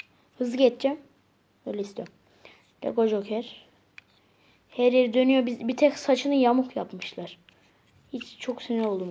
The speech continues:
ona. Neyse, bunu geçelim. Buna bakacak şey yok. Bu, bu şu anki kısım küçük çocukları ilgilendiriyor.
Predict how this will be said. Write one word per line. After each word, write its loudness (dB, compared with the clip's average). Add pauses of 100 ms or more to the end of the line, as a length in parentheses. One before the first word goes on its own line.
ona. -16 (1120)
Neyse, -12
bunu -6
geçelim. 4
Buna -20 (200)
bakacak -16
şey -14
yok. -12 (1900)
Bu, -2
bu -4
şu 4
anki 4
kısım 0
küçük -10
çocukları 2
ilgilendiriyor. 0